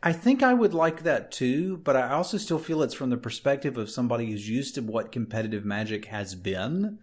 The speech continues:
as opposed to somebody who's just coming into it now. So, like,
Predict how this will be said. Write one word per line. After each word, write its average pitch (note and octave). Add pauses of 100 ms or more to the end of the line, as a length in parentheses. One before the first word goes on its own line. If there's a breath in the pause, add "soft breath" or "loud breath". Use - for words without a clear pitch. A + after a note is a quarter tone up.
(460 loud breath)
as B2
opposed A#2+
to B2
somebody A#2
who's G#2+
just A#2
coming A2+
into G#2
it F2+
now. E2+ (480 soft breath)
So, -
like, A2